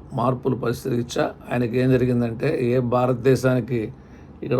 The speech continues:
మోడీ ప్రధానమంత్రి అవుతారని చెప్పామో, ఆయనకి ఎప్ప-, ఎక్కడైతే భార్య పిల్లలు లేరనుకున్నామో, ఆయన వచ్చి నీకు సపోర్ట్ ఇవ్వటం. ఎందుకంటే వెడల్పు కంటే పొడుగు చాలా రెట్లు ఉంది కాబట్టి,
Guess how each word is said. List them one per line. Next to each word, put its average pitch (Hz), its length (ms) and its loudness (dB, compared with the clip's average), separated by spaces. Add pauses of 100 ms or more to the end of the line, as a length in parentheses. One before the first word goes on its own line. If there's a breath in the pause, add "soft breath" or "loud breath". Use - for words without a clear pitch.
(120)
మోడీ 127 200 4
ప్రధానమంత్రి 123 720 2
అవుతారని 120 380 0
చెప్పామో, 117 360 -2
ఆయనకి 123 220 -4
ఎప్ప-, - 280 -8
ఎక్కడైతే 123 540 0 (180)
భార్య 120 280 4 (160)
పిల్లలు 120 340 2
లేరనుకున్నామో, 117 680 -2 (520 loud breath)
ఆయన 123 220 0
వచ్చి 135 200 0
నీకు 135 240 2
సపోర్ట్ 135 420 0
ఇవ్వటం. 113 280 -2 (120)
ఎందుకంటే 127 480 0
వెడల్పు 131 360 4
కంటే 131 180 2 (100)
పొడుగు 123 320 2
చాలా 123 260 2
రెట్లు 117 240 -2
ఉంది 123 200 2
కాబట్టి, 117 380 -2